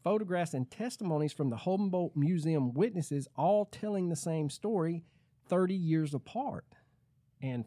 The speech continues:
finally, we have the vice president of the Humboldt Museum stating that the museum is prohibited by the state of Nevada from putting the skulls on public display. So, in closing,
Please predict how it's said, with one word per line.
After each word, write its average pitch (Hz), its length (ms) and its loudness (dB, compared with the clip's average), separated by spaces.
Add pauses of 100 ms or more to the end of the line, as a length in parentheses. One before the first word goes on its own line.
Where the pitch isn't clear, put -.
finally, 180 460 -2
we 156 180 -4
have 131 200 -4
the 101 80 -10
vice 131 380 -6
president 139 520 -4
of 123 140 -8
the 107 60 -10
Humboldt 180 480 -4
Museum 147 500 -2
stating 123 600 -4
that 117 160 -6
the 113 60 -4
museum 139 600 0
is 123 140 -6
prohibited 120 840 -4 (460)
by 143 300 -2
the 285 100 -4
state 240 300 -4
of 208 60 0
Nevada 160 720 -2
from 165 160 0
putting 196 320 0
the 190 60 -2
skulls 151 460 -2
on 151 120 -2
public 135 380 -4
display. 202 560 -10 (1120)
So, 139 560 -4 (280)
in 127 320 0 (720)
closing, 156 920 -4